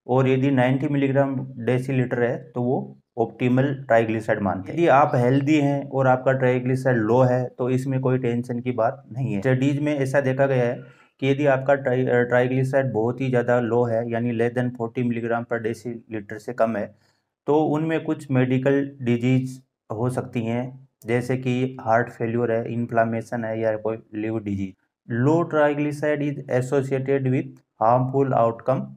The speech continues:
in some conditions, यानी कुछ, अ, कंडीशन है जिसमें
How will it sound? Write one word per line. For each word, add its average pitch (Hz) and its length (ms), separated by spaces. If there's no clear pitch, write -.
in 143 260
some 123 220
conditions, 107 480
यानी 131 200
कुछ, 139 320
अ, - 120
कंडीशन 123 680
है 131 120
जिसमें 135 500